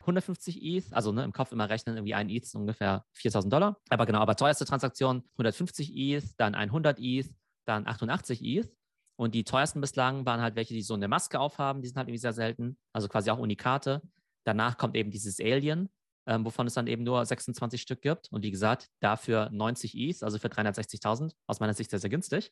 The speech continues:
Und danach kommt dann eben diese, diese D N A, diese Murakamis, die erkennt man daran, dass sie quasi so eine Art buntes Tattoo auf dem Hals haben.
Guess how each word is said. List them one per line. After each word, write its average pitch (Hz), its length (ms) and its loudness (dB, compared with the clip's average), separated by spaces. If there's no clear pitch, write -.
Und - 100 0
danach 120 280 4
kommt 113 160 2
dann 113 120 4
eben 113 240 0
diese, 110 440 2
diese 110 260 -4
D 104 120 -2
N 110 120 -2
A, 110 240 2
diese 107 200 -4
Murakamis, 113 880 -2
die - 40 0
erkennt 113 240 0
man 156 100 0
daran, 107 260 2
dass 104 140 -2
sie 107 60 -10
quasi 107 300 -2
so 104 280 2
eine 107 180 -2
Art 101 260 0
buntes 131 320 2
Tattoo 135 340 0
auf 113 100 4
dem 107 140 -6
Hals 101 260 -2
haben. 110 320 0